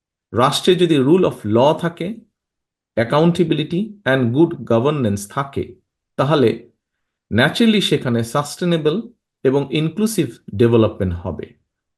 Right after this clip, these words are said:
আওয়ামী লীগের মতন পরিবারতন্ত্র বা অলিগার্কি তৈরি হবে না। ডিভিশন এবং ডিসক্রিমিনেশন থাকবে না। সমাজের প্রতিটি স্তরে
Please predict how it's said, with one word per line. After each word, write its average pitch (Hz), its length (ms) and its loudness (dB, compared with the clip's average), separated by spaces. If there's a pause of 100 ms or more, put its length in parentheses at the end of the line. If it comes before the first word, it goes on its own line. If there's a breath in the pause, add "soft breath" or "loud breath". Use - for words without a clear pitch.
(720 soft breath)
আওয়ামী 131 340 2
লীগের 175 260 2
মতন 151 460 -2 (160)
পরিবারতন্ত্র 135 1000 0 (180)
বা 110 100 0
অলিগার্কি 151 800 0 (440)
তৈরি 190 300 2
হবে 78 280 -4
না। - 240 -18 (1300)
ডিভিশন 226 600 4 (140)
এবং 139 280 0
ডিসক্রিমিনেশন 185 640 -2
থাকবে 123 460 -6
না। - 300 -14
সমাজের 127 760 0
প্রতিটি 156 360 0
স্তরে 147 560 -2